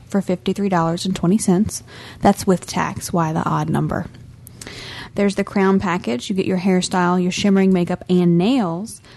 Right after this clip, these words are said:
for fifty-eight fifty-three. And then there's the Castle package, which is the huge package. Your hairstyle, your shimmering makeup and nails, plus you get a full princess costume with all the accessories and a photo package.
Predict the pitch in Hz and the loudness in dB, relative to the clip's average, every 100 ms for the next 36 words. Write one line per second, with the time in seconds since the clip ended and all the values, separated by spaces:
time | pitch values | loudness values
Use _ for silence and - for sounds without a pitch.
0 | - - 214 214 202 208 185 - - 180 | -20 -8 -6 -4 -4 -2 -2 -2 -4 -4
1 | - 220 185 165 240 - - _ _ _ | -2 -2 -2 -4 -6 -10 -20 _ _ _
2 | _ - - 233 226 220 214 208 208 196 | _ -14 0 2 4 4 2 0 -2 0
3 | 185 - - - - - - 185 180 180 | -2 -2 -8 -8 -10 -8 -6 -2 -2 -2
4 | - - 196 190 208 180 - 160 - - | -6 2 2 6 6 6 4 -2 -4 -8
5 | - - - - - - 202 214 214 - | -10 -12 -14 -16 -12 -2 0 2 0 0
6 | 208 196 196 196 190 208 202 202 202 185 | 2 2 0 -2 -2 0 2 4 2 0
7 | 202 214 208 185 175 175 - - - 240 | -2 0 2 2 0 -2 -6 -8 0 0
8 | - 220 190 185 - 202 214 - 214 208 | 0 0 0 -2 0 0 0 0 0 0
9 | 262 - 190 190 185 185 180 - - - | -4 -4 -2 -2 -2 0 0 -2 -10 -20
10 | - 196 190 175 180 214 277 - 202 190 | -2 0 0 0 0 0 -4 -4 -6 -4
11 | 202 190 190 - 190 196 - 190 190 214 | -4 -4 -4 -2 0 0 0 -2 -2 -4
12 | 175 170 240 262 | -8 -6 -8 -8